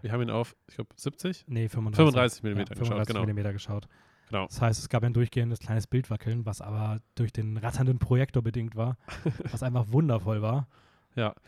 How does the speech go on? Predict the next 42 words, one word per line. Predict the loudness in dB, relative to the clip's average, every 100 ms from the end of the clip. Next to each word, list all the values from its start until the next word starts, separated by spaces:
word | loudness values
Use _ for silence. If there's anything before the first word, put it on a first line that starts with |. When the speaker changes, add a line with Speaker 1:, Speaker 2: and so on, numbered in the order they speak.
| -20 _
Speaker 1:
ich | 0 2
muss | 4
sagen, | 6 4 2
ich | 0
hatte | 0
am |
Anfang | -2 -4 -4
ein |
bisschen | -4 -6
Probleme | -8 -6 -2 0 0
damit, | 0 -2 -6 -18 _ _ _
weil | 0 2 2 2 2 2 -2
Speaker 2:
Mhm. | -8 -14
Speaker 1:
ich | -14 -10 -2
weiß | 0 0 0
nicht, | -2 -2 -4
ob | -10 -10 -4
das | -2 -2 -6 -10 _ _ _ _
technisch | -4 -4 -2 -4 -4
absichtlich | -6 -4 -4 -6 -6
gemacht | -6 -4
wurde | -2 0 0
oder | -2 -4 -6
ob | -10
es | -8
nur | -6
so, | -4 -2 -2 -4 _ _ _ _ _ _ _ _ _ _ _ _ _
oder | 4 4
ob | 2
das | -2 -2
halt | -4 -4 0
durch, | 2 2 -2 -16 _ _ _ _ _ _ _ _ _ _ _ _ _ _ _ _ _ -20 -20 _
ich | 4
meine, | 4 4
ob | -2 0
das | 0 2
im |
Nachhinein | 2 4 4 2
eingefügt | 0 -2 -2 -6 -2
wurde, | 0 0
der | -4
Effekt, | -4 -2 -2 -6 -12